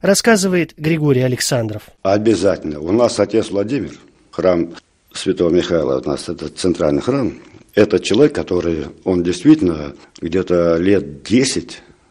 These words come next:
Speaker 2: может, даже больше. Вот он двадцать шестого апреля. Служба. Мы приходим, он говорит: «Вам ничего не надо».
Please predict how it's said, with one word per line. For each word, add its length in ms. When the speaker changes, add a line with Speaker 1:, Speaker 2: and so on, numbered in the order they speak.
Speaker 2:
может, 320
даже 200
больше. 580
Вот 200
он 240
двадцать 340
шестого 300
апреля. 380
Служба. 680
Мы 160
приходим, 580
он 120
говорит: 220
«Вам 200
ничего 240
не 120
надо». 440